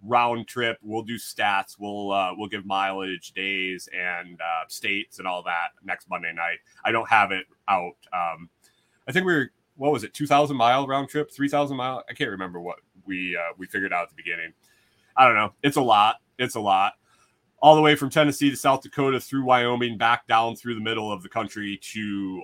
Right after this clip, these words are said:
uh, Tennessee again. So enough, enough. But there will be a, uh, a recap after that. Gingerbread says he does five fifty a day. We do, um,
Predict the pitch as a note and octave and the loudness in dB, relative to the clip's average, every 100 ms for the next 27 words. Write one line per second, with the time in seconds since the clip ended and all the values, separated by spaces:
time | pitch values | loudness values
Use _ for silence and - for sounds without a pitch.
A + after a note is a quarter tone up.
0 | F2+ F2+ - G#2+ - A2+ F#2+ F2 F2 - | -6 -6 -4 -6 -6 -8 -6 -6 -10 -10
1 | F#2 F2 - _ - E3 E3+ C#3 - - | -8 -8 -12 _ -4 4 6 6 4 -8
2 | _ - B2 A#2+ A2+ A2 - _ _ _ | _ -4 -2 2 2 2 -4 _ _ _
3 | _ - A#2+ D3+ D3+ C#3+ C3 C3 B2+ B2 | _ 0 0 2 2 2 0 0 0 0
4 | A#2 A2 G#2+ G#2 A2 G#2 A#2+ A2 A#2+ A2 | 0 -2 -2 -4 -6 -6 -10 -4 2 2
5 | - G#2 G#2 G#2 G2 G2+ G#2 - _ _ | 2 -4 -4 -6 -4 -2 -2 -6 _ _
6 | - E3 D#3+ D3 C#3 C3+ C3 C#3+ C3+ - | -2 -2 0 -2 -2 -4 -2 -2 -2 2
7 | C3 B2+ - C3+ A#2+ G#2+ G2 A2 A2 A2 | 2 2 -2 -8 -6 -6 -4 -2 -2 -4
8 | B2 D3+ D#3 C#3+ B2 A2 G#2 F#2+ F2+ F2+ | -6 -4 0 0 2 0 0 -2 -6 -12